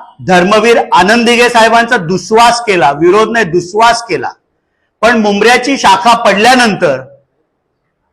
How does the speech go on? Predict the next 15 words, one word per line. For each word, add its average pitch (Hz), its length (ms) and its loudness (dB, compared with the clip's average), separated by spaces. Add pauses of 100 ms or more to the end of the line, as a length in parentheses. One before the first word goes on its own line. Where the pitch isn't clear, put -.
शिवसेना 247 600 2
पक्षप्रमुखांबरोबर 240 1300 0
सर्वात 214 480 0
पुढे 233 440 0
जर 269 120 2
कोण 262 220 0
होते 214 580 -2 (260)
तर 220 60 -4
ते 233 160 -2
डॉक्टर 220 320 0
जितेंद्र 214 480 0
आव्हाड 220 300 4
होते. 123 300 -6 (680)
कळव्याची 233 540 2
शाखा 247 600 2